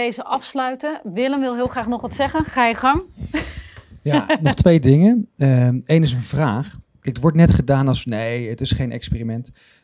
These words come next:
Speaker 2: Maar dan wil ik mensen toch even op het technische detail wijzen dat kinderen van twaalf, hoe, hoe zwaar zijn die? Dertig, veertig kilo?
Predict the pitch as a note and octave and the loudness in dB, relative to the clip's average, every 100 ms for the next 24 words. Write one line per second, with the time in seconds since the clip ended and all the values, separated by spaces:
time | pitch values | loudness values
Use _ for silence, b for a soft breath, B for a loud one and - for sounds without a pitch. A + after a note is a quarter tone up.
0 | _ B2 B2+ C#3 C3 D3 D3 C3+ D3+ D3 | _ -10 -8 -8 -6 -4 -4 -8 -10 -8
1 | C3+ A#2+ - C3 C3 B2+ C3 C3 B2+ B2 | -8 -6 -6 -6 -8 -12 -10 -8 -6 -8
2 | A#2+ A#2 B2+ b b b _ G#3 G3+ D#3 | -10 -12 -16 b b b _ -2 0 0
3 | C#3+ - D3+ E3 D#3+ C#3+ D3+ B2+ D3 B2+ | -4 -6 -10 -10 -10 -14 -16 -14 -14 -12
4 | D3 D3+ C#3+ D3 E3+ D3 D3 - - D#3 | -10 -8 -8 -10 -10 -10 -12 -14 -16 -18
5 | - E3 E3 G3+ | -16 -18 -16 -18